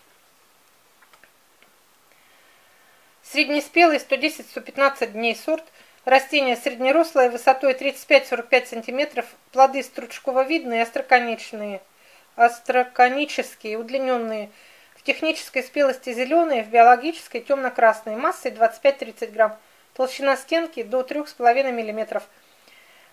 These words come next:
Ценность сорта, устойчивость к верцеллюлезному увяданию, стабильная урожайность, высокое содержание сухих веществ, сахаров, аскорбиновой кислоты.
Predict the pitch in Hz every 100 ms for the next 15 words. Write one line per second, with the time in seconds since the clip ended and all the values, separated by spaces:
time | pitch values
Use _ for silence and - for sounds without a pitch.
0 | _ - 320 302 294 - 359 339 254 247
1 | - 330 320 - 220 214 - 247 254 -
2 | _ _ - 254 254 285 277 277 254 240
3 | 240 254 330 349 262 - 254 269 240 233
4 | 233 240 302 285 247 240 - 285 254 254
5 | 233 233 247 233 - 233 262 - 233 -
6 | 320 - - 220 233 254 285 _ _ _
7 | _ - 226 247 240 285 277 240 - -
8 | 247 233 208